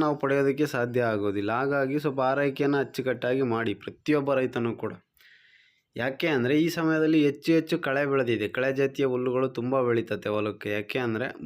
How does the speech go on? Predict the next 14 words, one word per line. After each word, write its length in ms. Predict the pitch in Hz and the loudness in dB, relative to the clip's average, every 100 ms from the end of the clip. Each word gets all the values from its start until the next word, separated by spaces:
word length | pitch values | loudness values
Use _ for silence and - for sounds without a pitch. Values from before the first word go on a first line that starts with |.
| 120 | -4
ಮಳೆ 180 | 123 139 123 | 0 0 0
ಬಂದಿದೆ, 360 | 127 127 113 110 | 0 0 0 -2
ರೀಸೆಂಟಾಗಿ 520 | 117 123 123 120 120 113 | -2 -2 -4 -2 -2 0
ಒಂದು 160 | 117 110 117 | -2 -2 -2
ತಿಂಗಳ 200 | 117 120 | -2 -2
ಹಿಂದೆ 220 | 113 127 - - | 0 0 -2 -6
ಉತ್ತಮ 280 | - 127 127 120 | -8 -4 -2 -2
ರೀತಿಯಲ್ಲಿ 340 | 117 120 117 107 | -2 -2 0 0
ಮಳೆ 160 | 110 120 117 | -2 0 0
ಬಂದಾಗ 360 | 107 98 95 120 180 _ _ _ _ _ - _ - | -2 -4 -4 -6 -8 _ _ _ _ _ -20 _ -6
ಕಳೆ 240 | 135 151 151 | -2 0 0
ಆಟೋಮೆಟಿಕ್ಕಾಗಿ 680 | 143 151 151 147 143 151 131 | 0 2 2 2 2 0 0
ಬೆಳೆಯುತ್ತೆ, 460 | 123 135 123 - 101 - _ - | 2 4 4 0 -8 -10 _ -10
ಚೆನ್ನಾಗೇ 340 | 127 143 147 | -2 0 0